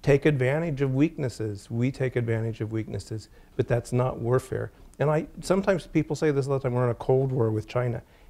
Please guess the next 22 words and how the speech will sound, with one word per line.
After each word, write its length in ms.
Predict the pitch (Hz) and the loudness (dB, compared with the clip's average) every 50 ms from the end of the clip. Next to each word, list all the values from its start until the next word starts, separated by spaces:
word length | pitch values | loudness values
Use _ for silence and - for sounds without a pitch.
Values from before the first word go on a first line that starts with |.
| - | -6
It's 180 | - 147 - - | -6 -6 -2 2
not 240 | 151 160 170 175 - | 2 2 2 2 0
the 60 | 175 | -2
Cold 320 | - - - 156 170 220 | -2 2 0 0 0 0
War. 300 | 208 185 160 110 - - - - - - - | -2 -2 -2 -2 -4 -12 -18 -20 -20 -4 2
There 120 | 143 156 | 4 6
are, 240 | 156 151 139 - - - | 6 6 6 4 2 2
they're 240 | 151 135 147 160 175 | 6 6 8 8 6
the 100 | 175 165 | 4 0
second 340 | - - 156 160 - 175 180 | -2 -2 -4 0 0 2 4
largest 380 | 147 139 139 139 143 - - | 6 4 4 4 -2 -2 -2
economy 380 | 147 - - 131 131 131 131 131 | -6 -2 -2 -2 0 0 0 2
in 60 | 127 | 2
the 80 | 127 131 | 2 2
world. 180 | 139 139 127 | 2 0 0
They're 100 | 120 117 | 0 0
one 160 | 117 120 123 | 0 0 0
of 80 | 127 123 | 2 2
our 80 | 120 113 | 2 2
biggest 400 | 110 120 120 123 127 117 - - | 2 0 0 0 0 -4 -4 -2
trading 300 | - 120 127 131 131 131 | -2 0 0 0 -4 -4
partners. 500 | - 123 120 120 - - - - - | -2 -2 -2 -2 -4 -8 -10 -10 -14